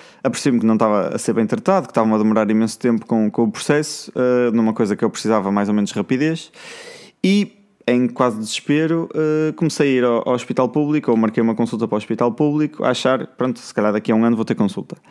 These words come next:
A verdade é que fui atendido mais rápido do que no privado, fui atendido melhor que no privado, fizeram o acompanhamento e o seguimento melhor que no privado. Porquê? Porque é um hospital público que está bem gerido, co-, eh, consegue,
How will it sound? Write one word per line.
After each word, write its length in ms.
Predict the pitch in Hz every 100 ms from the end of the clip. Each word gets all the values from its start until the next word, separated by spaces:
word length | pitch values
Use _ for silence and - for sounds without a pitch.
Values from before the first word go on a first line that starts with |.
| - - - -
A 80 |
verdade 300 | 185 180 180
é 40 | 160
que 60 |
fui 180 | - 151
atendido 320 | 135 139 135
mais 240 | 123 135 123
rápido 460 | 131 120 123 98
do 160 | 101 110
que 80 | 117
no 100 | 107
privado, 540 | 127 127 143 175 170
fui 160 | 156 143
atendido 300 | 143 139 131
melhor 340 | 131 143 135
que 100 | 110
no 80 | 113
privado, 720 | 104 113 117 131 143 143 143
fizeram 360 | - 123 131 131 -
o 140 | 135
acompanhamento 580 | 127 135 127 131 131 120
e 20 |
o 20 | 113
seguimento 360 | 127 123 110
melhor 240 | 113 127 117
que 80 |
no 120 | 101 95
privado. 520 | 110 117 131 147 156 - -
Porquê? 320 | - - 123
Porque 300 | 95 - - - _ -
é 100 | 123
um 100 | 113
hospital 440 | 110 123 123 120
público 520 | 139 170 180 190 - _
que 260 | - 143 95 - _
está 160 | - 101
bem 120 | 98
gerido, 600 | 101 135 180 190 190 190 _
co-, 160 | - 110
eh, 1080 | 104 95 95 98 - - 107 101 101 95 -
consegue, 760 | 117 - 127 113 101 98 95